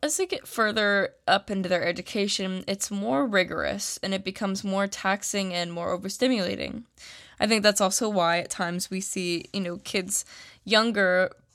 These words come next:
being more successful in school or being more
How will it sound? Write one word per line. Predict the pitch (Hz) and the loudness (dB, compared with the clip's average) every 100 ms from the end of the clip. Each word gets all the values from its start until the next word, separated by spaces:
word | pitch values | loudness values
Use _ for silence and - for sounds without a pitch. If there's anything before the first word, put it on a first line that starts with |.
| - | -10
being | 214 190 185 | -2 -2 0
more | 175 190 | -2 -2
successful | - 196 202 196 - 175 | -4 -2 -2 -2 -4 -6
in | 175 | -6
school | - 269 277 254 233 214 | -2 2 4 4 2 0
or | 180 190 | 2 0
being | 185 175 175 170 | 0 -4 -4 -6
more | 170 175 170 202 | -2 0 0 -2